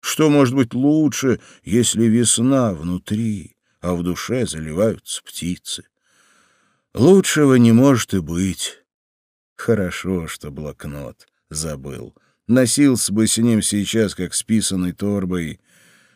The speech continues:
В другой раз нарочно его забуду и выброшу карандаш.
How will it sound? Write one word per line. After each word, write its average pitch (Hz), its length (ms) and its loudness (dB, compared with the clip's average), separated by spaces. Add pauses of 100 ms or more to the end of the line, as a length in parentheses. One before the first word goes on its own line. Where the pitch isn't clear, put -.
В 92 100 -2
другой 139 360 6
раз 147 280 6
нарочно 123 680 4
его 120 340 2
забуду 87 720 -4 (560)
и 147 140 6
выброшу 127 440 2
карандаш. 92 640 -2